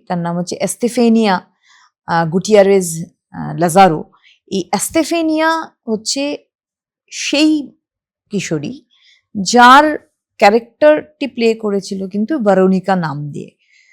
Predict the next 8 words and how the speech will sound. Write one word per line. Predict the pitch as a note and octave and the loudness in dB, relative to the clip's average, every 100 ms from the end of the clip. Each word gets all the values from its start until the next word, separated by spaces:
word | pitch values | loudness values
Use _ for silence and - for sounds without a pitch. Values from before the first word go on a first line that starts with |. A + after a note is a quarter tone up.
| _ _ | _ _
তো | G#3 | -4
এই | G3+ - | -2 -2
এস্তেফেনিয়া | G3+ - D#4 D#4+ D#4 D#4+ D#4 | -4 -4 -4 -4 -4 -6 -4
নাকি | B3 A3+ A3 D#4+ G4 F4 _ _ - F#3+ | -4 -4 -6 -6 -8 -12 _ _ -6 -2
বলা | G3 G#3+ | 2 2
হয় | F3 E3+ F#3 C#4 | 2 -4 -4 -6
যে | B3 A#3 A3 | -6 -4 -4
ওই | A3 G3 F#3+ | -2 -4 -6